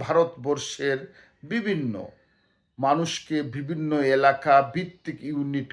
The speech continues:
করে ভাগ করে দিয়েছিলেন এবং বহির্বিশ্বেও এটার একটা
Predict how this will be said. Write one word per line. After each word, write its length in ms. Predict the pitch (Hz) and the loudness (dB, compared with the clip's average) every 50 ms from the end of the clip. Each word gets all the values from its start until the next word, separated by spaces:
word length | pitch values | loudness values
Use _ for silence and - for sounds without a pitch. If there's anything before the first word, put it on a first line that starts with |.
| - - | -6 -4
করে 240 | 127 123 120 120 120 135 - - - _ _ _ _ - | -4 -2 -2 -2 -2 -4 -4 -8 -14 _ _ _ _ -2
ভাগ 200 | 120 131 131 127 127 - | 0 2 2 2 -2 -6
করে 180 | - 127 120 110 104 101 | -6 -6 -6 -6 -6 -8
দিয়েছিলেন 460 | 113 110 107 - - 135 151 156 160 - - 135 | -8 -8 -8 -8 -4 0 0 0 0 0 -2 0
এবং 180 | 135 143 147 151 165 165 - - _ _ _ _ | 0 2 0 0 -2 -6 -12 -18 _ _ _ _
বহির্বিশ্বেও 920 | 131 170 190 196 240 240 196 180 175 - - - - - 131 113 110 101 98 - - - _ _ _ _ _ - | 2 4 4 6 4 2 0 -2 -4 -6 -6 -8 -6 -4 -2 -2 0 -2 -2 -4 -8 -12 _ _ _ _ _ -4
এটার 300 | 135 123 143 135 127 120 - - - - - _ - _ _ - | 0 2 2 2 2 2 -2 -8 -12 -20 -20 _ -20 _ _ -8
একটা 140 | 131 - 151 | -2 0 -2